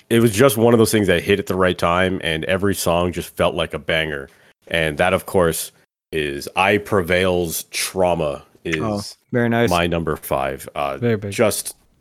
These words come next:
Speaker 1: Bow Down and Paranoid and Gasoline D O A, like, everything on this, like, it's just, it's just one after another that, like, everything on this I loved.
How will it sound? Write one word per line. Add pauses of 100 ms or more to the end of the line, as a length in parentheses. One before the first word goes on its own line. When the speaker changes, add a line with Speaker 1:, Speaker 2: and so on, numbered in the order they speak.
(480)
Speaker 1:
Bow
Down
and
Paranoid
and (880)
Gasoline
D
O
A,
like,
everything
on
this,
like,
it's
just,
it's
just
one
after
another
that,
like,
everything
on
this
I
loved.